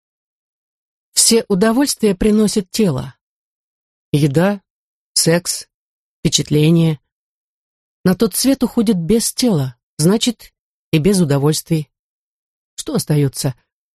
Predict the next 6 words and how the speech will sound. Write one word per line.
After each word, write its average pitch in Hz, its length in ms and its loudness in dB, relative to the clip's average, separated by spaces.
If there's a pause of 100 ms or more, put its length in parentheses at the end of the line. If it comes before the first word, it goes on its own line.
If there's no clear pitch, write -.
(840)
Верующие 180 500 2
говорят: 147 420 0
"Душа". 147 460 -4 (1300)
А 160 60 -2
что 175 160 -2
такое 147 540 0